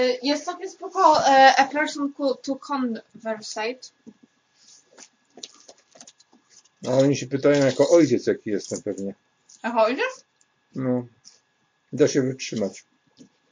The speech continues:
Speaker 1: No jako ojca to ja ci jakoś wa-, ten. Ja ci mówię, co masz robić.
Speaker 2: No,
Speaker 1: Nie, no nie!
Speaker 2: to jest prawda. Pozbyłem się z domu jednej kobiety, a druga mnie tutaj już tortuje.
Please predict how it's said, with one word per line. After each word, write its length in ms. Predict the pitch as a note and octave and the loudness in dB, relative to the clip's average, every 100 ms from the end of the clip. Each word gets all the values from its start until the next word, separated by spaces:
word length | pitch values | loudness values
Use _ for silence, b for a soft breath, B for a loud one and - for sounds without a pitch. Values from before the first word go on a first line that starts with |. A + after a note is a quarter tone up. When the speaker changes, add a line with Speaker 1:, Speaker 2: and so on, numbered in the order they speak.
| _ _ | _ _
Speaker 1:
No 160 | A3+ A#3 | -6 0
jako 320 | B3 B3 B3 | 0 0 -2
ojca 320 | B3 B3 D4+ | -2 -2 -4
to 80 | C#4 C4 | -4 -4
ja 100 | C4 | -4
ci 100 | D4 | -8
jakoś 380 | C4+ C#4 B3 | -8 -8 -10
wa-, 540 | B3 C4 B3+ B3+ B3+ C4 | -8 -4 -2 0 0 0
ten. 340 | C4+ G3+ F#3+ - _ _ - | -2 -4 -6 -16 _ _ -10
Ja 60 | A3+ | -6
ci 80 | |
mówię, 140 | B3+ C4 | -4 -4
co 60 | |
masz 200 | C4 C4+ | -4 -6
robić. 360 | A#3+ F#3+ G3 - - - - - - - - - - - - - - - _ - | -6 -8 -12 -16 -20 -20 -20 -14 -10 -6 -6 -6 -12 -14 -18 -16 -16 -16 _ 0
Speaker 2:
No, 60 | C4 | 4
Speaker 1:
Nie, 100 | C4+ | 6
no 140 | C4 - | 6 4
nie! 400 | G5 G#5+ - - - | 6 8 8 4 -6
Speaker 2:
to 100 | - | 0
jest 180 | C#3+ - | 0 4
prawda. 440 | G3 F#3 A#2+ A2+ G#2+ - _ _ - - - - - _ - | 6 6 6 4 4 -4 _ _ -12 -10 -8 -12 -16 _ 4
Pozbyłem 560 | C#3+ C3 D3+ F#3+ E3+ | 4 4 6 6 6
się 180 | - D#3 | 4 2
z 120 | B2+ | 4
domu 280 | C#3+ F3+ E3 | 6 6 6
jednej 340 | E3 D#3 D#3+ | 2 2 0
kobiety, 380 | C#3 C#3+ D3 E3 | 0 0 2 6
a 80 | D3+ | 6
druga 260 | C#3+ D3+ D#3+ | 6 8 8
mnie 180 | D3+ | 6
tutaj 220 | C#3 D#3+ D3+ | 0 0 0
już 300 | C#3 - - | 0 -6 0
tortuje. 600 | D#3 D3+ G#3 D3 G#2+ | 2 2 0 2 2